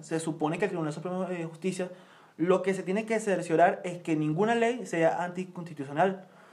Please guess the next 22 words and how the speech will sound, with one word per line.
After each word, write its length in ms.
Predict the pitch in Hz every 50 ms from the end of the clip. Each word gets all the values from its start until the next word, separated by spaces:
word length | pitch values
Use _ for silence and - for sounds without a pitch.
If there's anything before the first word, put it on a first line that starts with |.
| - - - - _ _
O 20 | -
sea, 180 | - 135 120 -
que 80 | 117
ninguna 320 | 110 110 110 110 127 143 165
ley 140 | 190 190 190
que 100 | 208 202
pasen 420 | 196 185 170 175 190 190 196 190 - - - - - _
af-, 160 | 143 151 143 -
eh, 420 | - 147 143 135 131 127 120 117 123
esté 220 | 143 143 143 151 156
en 80 | 156
contra 340 | 156 190 196 196 190 226 247
de 80 | 240 214
lo 80 | 185
que 100 | - 147
diga 160 | 131 135 139
la 120 | 143 147 147
Constitución. 560 | - 156 151 - - 135 - 170 156 156 151 - - - - _ _ _ _ - - - - - _ _ - - - - - - - - - - _ _ _ _ _ _ _ _ _ _ _ _ _ _ _
Pueden 320 | - 202 214 226 240 240
negarse 340 | 233 226 214 214 214 214 226
a 20 | 220
decir, 360 | 202 208 196 190 196 190 190